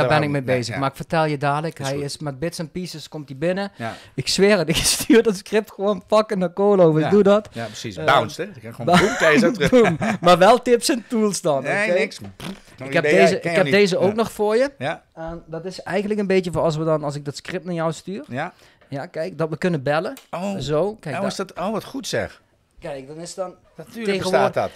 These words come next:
Speaker 2: ja.
Speaker 1: kijk, tegenwoordig heb je, eh, doen mensen zo bellen met elkaar. Dus
Speaker 2: Ja.
Speaker 1: of, eh, dan,
Speaker 2: Ja.
Speaker 1: dan kun je phone, dus nu zo, kunnen we zo
Speaker 2: Ja, ja,
Speaker 1: ver-,
Speaker 2: ja, ja, ja,
Speaker 1: zo
Speaker 2: ja.
Speaker 1: vergaderen. Maar homeboy, Jordi, ik heb ook iets voor jou, man.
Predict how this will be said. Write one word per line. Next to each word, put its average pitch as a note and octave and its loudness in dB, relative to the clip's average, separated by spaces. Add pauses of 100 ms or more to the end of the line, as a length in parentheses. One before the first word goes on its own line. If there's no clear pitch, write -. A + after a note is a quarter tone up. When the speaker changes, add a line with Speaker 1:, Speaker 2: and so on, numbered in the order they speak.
Speaker 2:
ja. D#3 -8
Speaker 1:
kijk, D3+ 0
tegenwoordig F3+ 4
heb F#3 -2
je, E3+ -2
eh, D3+ -8 (180)
doen D#3 -8
mensen D#3+ -6
zo E3+ 0
bellen E3 0
met C3 -6
elkaar. C#3 -8
Dus C#3 -6
Speaker 2:
Ja. A#2+ -8
Speaker 1:
of, - -10
eh, C#3+ -6 (180)
dan, C3 -10
Speaker 2:
Ja. C#3+ -10
Speaker 1:
dan - -20
kun D#3+ -10
je D3 -6
phone, D#3 -2
dus B2+ -4
nu C#3 0
zo, C3+ -4
kunnen C#3+ -10
we C#3 -6
zo C3+ -2
Speaker 2:
Ja, A#3 2
ja, A#3 2
Speaker 1:
ver-, A3 -2
Speaker 2:
ja, A3+ -4
ja, A3 -8
ja, G3 -8
Speaker 1:
zo E3+ 0
Speaker 2:
ja. D#3+ 2
Speaker 1:
vergaderen. E3 2 (200)
Maar E3+ 4
homeboy, E3 8 (320)
Jordi, D#3+ 4 (560)
ik - -8
heb E3 2
ook G3 2
iets F#3+ -6
voor F3 0
jou, F3 8
man. C#3+ 2